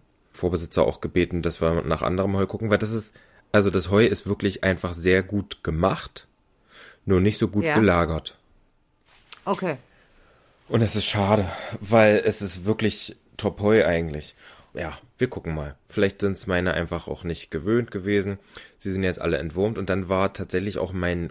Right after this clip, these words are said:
Speaker 1: Olimund mal alle.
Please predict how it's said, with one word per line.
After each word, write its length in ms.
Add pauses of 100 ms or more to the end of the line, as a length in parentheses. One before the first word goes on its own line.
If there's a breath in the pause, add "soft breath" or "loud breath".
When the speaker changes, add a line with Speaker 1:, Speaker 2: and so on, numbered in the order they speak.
(140)
Speaker 1:
Olimund 680
mal 560 (560)
alle. 320